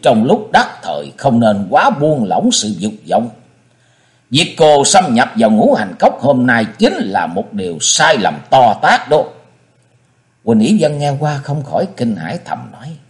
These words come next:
"Lão ta làm thế nào biết được thế đánh vừa rồi của mình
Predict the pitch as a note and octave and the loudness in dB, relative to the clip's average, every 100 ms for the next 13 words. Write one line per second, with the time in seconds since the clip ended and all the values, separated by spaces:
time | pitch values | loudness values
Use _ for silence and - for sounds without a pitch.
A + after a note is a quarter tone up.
0 | _ _ _ _ _ _ - B2+ - B2 | _ _ _ _ _ _ -2 0 0 -2
1 | E2 D2 - F#3+ A#2+ C#2+ C2+ B2+ G3+ - | -2 -4 -2 -2 0 -2 -4 -4 -6 -6
2 | D2+ - C#3+ C#3+ F3 G#2+ E2+ D#2 C#2+ D2 | -10 -6 -6 -2 -2 -2 -4 -4 -4 -6
3 | - G2+ - D#2+ C2+ | -6 -6 -4 -4 -6